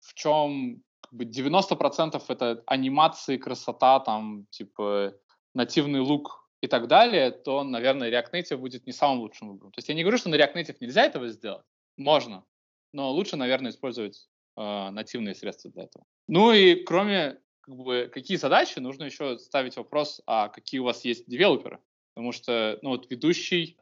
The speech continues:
Twitter мобильный разработчик на прошлой неделе, Женя Сатуров, он, когда рассказывал про их студию, они говорили, что, ну, вот у нас, типа, нет особо I O S разработчиков, и... а клиенты просят I O S development, и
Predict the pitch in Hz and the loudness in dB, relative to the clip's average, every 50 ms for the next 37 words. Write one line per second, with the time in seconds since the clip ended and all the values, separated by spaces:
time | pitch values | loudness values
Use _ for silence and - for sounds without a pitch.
0 | - 180 180 175 196 165 147 139 131 151 180 175 170 147 143 139 135 123 156 254 | -4 -4 0 2 2 2 2 2 4 4 2 2 2 0 -2 -2 -2 0 0 0
1 | 285 - - - - 123 - 139 127 - - 120 113 117 117 127 120 107 104 101 | -2 -2 -8 -10 -10 -8 -6 -6 -6 -6 -8 -10 -10 -8 -6 -4 -2 -2 -2 -4
2 | - _ _ _ - 131 151 165 202 - - 143 - - 139 120 110 - - - | -8 _ _ _ 0 2 2 2 2 2 0 0 0 2 2 2 2 2 -2 -6
3 | _ _ _ _ _ - 139 165 175 160 - - _ _ _ - 135 123 131 139 | _ _ _ _ _ 0 2 2 2 0 -4 -10 _ _ _ -8 -2 2 4 4
4 | 143 143 143 - 170 170 160 147 147 - 147 139 139 - - - 254 247 247 220 | 4 4 2 0 -2 0 0 0 -2 -2 -2 -2 -2 -4 -6 -4 -2 0 0 0
5 | 151 135 131 127 139 139 143 131 123 - - - 123 117 117 - 131 131 127 127 | 0 0 -2 -2 -2 -2 -2 -2 -2 -4 -6 -4 -2 -2 -2 -2 -2 -4 -4 -4
6 | - _ - - 123 117 110 - - 117 - 117 107 101 101 - _ _ - - | -6 _ -14 -10 -10 -10 -10 -10 -10 -4 0 0 0 0 -2 -6 _ _ -8 -6
7 | 120 120 127 127 143 156 175 208 - 170 - - - 135 123 117 113 120 123 123 | -4 -2 0 0 4 6 6 6 6 4 2 2 -2 2 4 4 4 4 2 -2
8 | - 139 120 113 117 107 104 135 190 226 - - - - - - _ _ _ _ | -4 -6 -6 -4 -4 -2 0 2 0 0 0 -4 -8 -8 -10 -18 _ _ _ _
9 | _ _ _ _ _ _ _ - 120 117 113 110 110 107 107 104 101 98 98 98 | _ _ _ _ _ _ _ -10 -8 -6 -4 -4 -4 -2 -2 -4 -4 -4 -6 -6
10 | 95 95 95 95 92 101 101 - - 110 113 - 135 135 147 143 131 123 - - | -6 -6 -8 -8 -10 -10 -6 0 0 0 2 2 2 2 2 2 0 -2 -2 0
11 | 170 175 - - - 214 202 175 135 113 110 120 110 110 104 98 - - 104 98 | 0 0 0 2 2 2 4 4 2 0 -2 -6 -4 -4 -4 -6 -8 -10 -16 -18
12 | 98 - 104 | -16 -16 -16